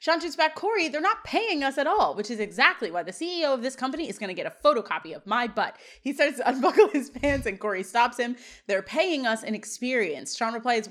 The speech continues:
"Working in the mailroom." And just then, an old man enters. It's Phil Leeds,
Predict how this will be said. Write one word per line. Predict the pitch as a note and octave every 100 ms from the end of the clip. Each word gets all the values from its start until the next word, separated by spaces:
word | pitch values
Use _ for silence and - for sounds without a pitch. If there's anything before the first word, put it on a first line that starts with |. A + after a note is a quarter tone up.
| -
"Working | A#3+ C#4 D#4+
in | C4+
the |
mailroom." | G#3 E3+ E3+ G#3 B3+ D4 D#4 D#4+ - -
And | - A3+
just | F4+
then, | F4+ D4+ C4
an | A3+ -
old | A#3 A#3
man | G3+ B3+
enters. | F#3+ G#3 A#3
It's | D4 -
Phil | F#4 G#4
Leeds, | D#4+ A3+ C4+ -